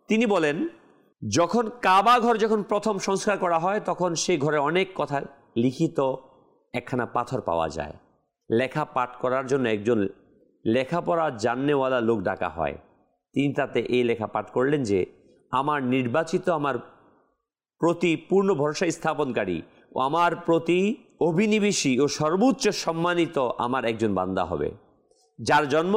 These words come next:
হবে মক্কায় এবং হিজরতের স্থান হবে মদিনা তৈয়বায়। বাঁকা পথ সোজা না করা পর্যন্ত তিনি মৃত্যুবরণ করবেন না। আল্লাহর বিধান প্রতিষ্ঠিত করার পরই তার ইন্তেকাল হবে,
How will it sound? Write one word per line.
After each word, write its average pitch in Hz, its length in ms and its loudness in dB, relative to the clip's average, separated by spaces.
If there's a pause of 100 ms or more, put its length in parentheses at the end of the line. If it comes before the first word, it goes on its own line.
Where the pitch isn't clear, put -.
হবে 240 500 2 (580)
মক্কায় 180 600 4
এবং 156 260 0
হিজরতের 180 600 0
স্থান 202 240 -2
হবে 170 240 0
মদিনা 151 300 0
তৈয়বায়। 110 480 0 (580)
বাঁকা 156 500 2
পথ 165 180 0
সোজা 156 340 0
না 139 180 -2
করা 143 200 -2
পর্যন্ত 127 400 0
তিনি 120 120 0
মৃত্যুবরণ 113 480 0
করবেন 85 320 0
না। 76 200 -4 (460)
আল্লাহর 127 380 0
বিধান 113 420 -2
প্রতিষ্ঠিত 160 440 -2
করার 120 280 0
পরই 117 280 0
তার 98 220 -2
ইন্তেকাল 92 420 -2
হবে, 80 300 -4